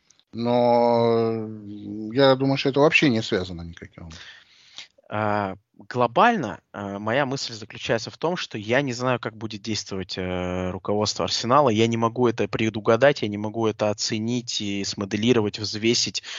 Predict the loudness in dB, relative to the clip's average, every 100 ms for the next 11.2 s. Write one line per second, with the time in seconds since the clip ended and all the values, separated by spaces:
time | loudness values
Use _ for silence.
0 | -10 0 4 6 6 6 4 2 2 2
1 | 2 2 4 4 2 0 2 4 2 -2
2 | -4 -4 -8 -8 -8 -6 -4 -2 -2 -2
3 | -8 -12 -2 0 0 -2 -4 0 0 0
4 | -6 -6 -4 -4 -4 -6 -6 -4 -4 -4
5 | -6 -2 0 -2 -6 -14 -8 -2 0 2
6 | 2 2 2 0 -2 -2 -2 2 2 2
7 | -4 -6 -6 -6 -6 -6 -4 -2 -2 -2
8 | -2 -2 0 0 -2 -12 -16 -10 -4 2
9 | 4 2 -2 -6 -6 -6 -6 -6 -8 -8
10 | -8 -2 0 0 -6 -8 -2 -2 -2 -6
11 | -6